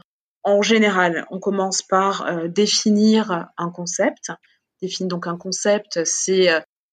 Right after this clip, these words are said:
une idée améliorée, c'est-à-dire une idée à laquelle on va, euh, rajouter des éléments tels que, euh, quelle est ma cible, euh,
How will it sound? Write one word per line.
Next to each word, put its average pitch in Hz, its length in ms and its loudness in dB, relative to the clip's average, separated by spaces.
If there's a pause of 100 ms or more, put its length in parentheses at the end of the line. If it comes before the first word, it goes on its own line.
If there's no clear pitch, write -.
(140)
une 226 200 6
idée 220 500 4 (420)
améliorée, 196 680 2
c'est-à-dire 190 460 -2
une 185 140 -2
idée 190 320 2 (180)
à 170 140 0
laquelle 175 720 0
on 170 140 -8
va, 180 500 2
euh, 151 220 -6
rajouter 175 640 -2
des 170 240 -4
éléments 175 380 -2
tels 175 300 -2
que, - 160 -8
euh, 180 300 2 (320)
quelle 180 200 0
est 180 60 2
ma 175 160 2
cible, 208 760 -2
euh, 170 240 4